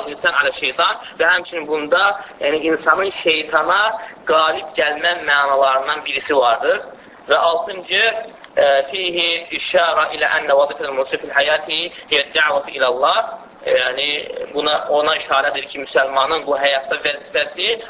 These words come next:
Allaha dəvətdir, Allaha çağırmaqdır. Necə ki, Allah Teala Əl-İmran surəsi yüz onuncu ayədə buyurur ki, "Kuntum xeyra ummətin uxricət linnəs."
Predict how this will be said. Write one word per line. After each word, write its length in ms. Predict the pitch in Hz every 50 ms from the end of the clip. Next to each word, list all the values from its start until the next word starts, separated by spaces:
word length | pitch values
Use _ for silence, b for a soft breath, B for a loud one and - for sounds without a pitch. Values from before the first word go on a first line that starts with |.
| B B
Allaha 500 | - 156 - - 135 131 127 131 151 156 151
dəvətdir, 680 | - 147 135 127 123 139 139 - - - 143 151 165 - - - -
Allaha 380 | - 131 131 127 139 143 151 147
çağırmaqdır. 640 | - 160 135 131 123 131 135 131 131 - - 131 139 - - B B B B
Necə 200 | - 135 127 127
ki, 80 | 135
Allah 240 | 127 123 123 127 123
Teala 360 | 123 - 123 120 117 120 120 117
Əl-İmran 320 | 117 120 127 131 127 127
surəsi 420 | - 123 120 117 - - 143 160 - B B B
yüz 160 | B B 131 139
onuncu 300 | 135 127 123 117 135 127
ayədə 300 | 120 117 113 113 117 117
buyurur 260 | 135 147 151 139 -
ki, 200 | - 143 151 -
"Kuntum 320 | - 170 151 - - 165
xeyra 260 | - - 135 127 127
ummətin 420 | 123 123 120 120 120 113 - - 117
uxricət 400 | 110 - - - 127 123 - -
linnəs." 400 | 120 120 120 131 156 185 214